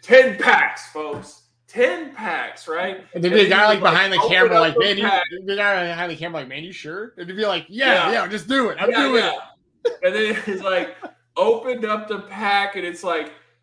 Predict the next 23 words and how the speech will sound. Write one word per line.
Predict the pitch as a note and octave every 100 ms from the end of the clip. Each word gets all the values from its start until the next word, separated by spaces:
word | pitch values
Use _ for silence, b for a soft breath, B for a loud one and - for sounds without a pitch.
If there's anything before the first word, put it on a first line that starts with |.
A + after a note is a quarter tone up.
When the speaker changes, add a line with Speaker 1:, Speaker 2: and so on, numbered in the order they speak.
| _ -
Speaker 1:
"Ken | D#4 F#4+ F#4+ F#4+ E4
Griffey | F#4 F#4+ G4 G4 F#4
Junior | F4 F#4+ F#4+ F#4+ F#4 F4 F4+
rookie | F4+ E4 E4 D#4+ D4+ D4
card | E4 D4 C#4 B3+ F#3 - _ F#3
right | E4 E4+ D#4 D3 -
there," | D#4 C#4+ C4 E3 - _
you | D#3+ D#3+
know? | D#3+ E3+ F#3+ B B B B _ _ _ -
"Already | D4 F4 F4+ F4 E4+ E4
you | E4 E4
got | D#4+ D#4+ D4+ D4
your | D4 D4
value, | D#4 D4+ D4 C#4 C4+ B3 F3 B2+ b b b
and | D4+ E4+
we | F4
still | - - G4 F#4+
got | F#4 E4 E4 F4
nine | F4 D#4+ D#4
more | D4+ C#4+ C4
packs," | - C#4 G#3+ - - - - - _ _ -
you | D3
know? | C#3+ D3